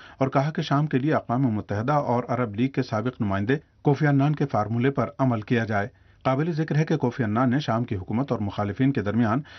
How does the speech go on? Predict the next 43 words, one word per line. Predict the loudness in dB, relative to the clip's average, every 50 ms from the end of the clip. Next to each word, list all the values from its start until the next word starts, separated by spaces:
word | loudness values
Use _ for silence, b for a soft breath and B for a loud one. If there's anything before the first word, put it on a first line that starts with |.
| B B B
جنگ | 0 2 2 2 2
بندی | 0 -2 -2 0 0 0 0
اور | 0 0
مذاکرات | 0 -2 -2 0 -2 -2 0 -2 -2 -2 -2 -2
کی | -4 -4
تجویز | -2 -2 -2 0 0 0 0 0 -2 -2
پیش | -2 -2 -2 -2
کی | -2 -2 -2
تھی۔ | -2 -2 -4 -6 -6 -8 B B B B B B B
اسی | -2 0 2 2
کے | 2 2
ساتھ | 2 0 0 0 0 0
عالمی | 0 2 2 2 0 0
ریڈ | 0 -2 -2 -2
کراس | -2 0 0 0 0 0
نے | -2 -2
شام | 0 0 -2 -2 -2
کے | -2 -2
بحران | -2 -2 -2 0 2 2 2
میں | 2
شدت | 0 -2 -4 -2 -2 -4 -2 -2
کے | -2
نتائج | -2 -2 -2 -2 -2 -2 -2
کی | -2 -2
طرف | 0 0 -2 -2 -2
سے | -4
خبردار | -4 -4 -4 -2 -2 -2 -2 -2
کیا | 0 0 2 2 2
ہے | 0 -4 B B B B B B B
اور | -2 -2 0
کہا | 0 0 0 0 0
ہے | 0
کہ | 0 -2
جنگ | -2 0 0 0 0 0
اور | 0 -2
بحران | -2 -2 -2 -2 0 0 0 0
کے | 0 -2
شدید | -4 -2 -2 0 0 0 0
تر | 0 -2 -2
ہونے | -2 -2 -2 -2 -2
کے | -2 -2 -2
نتیجے | -2 -2 -2 0 2 2
میں | 4 2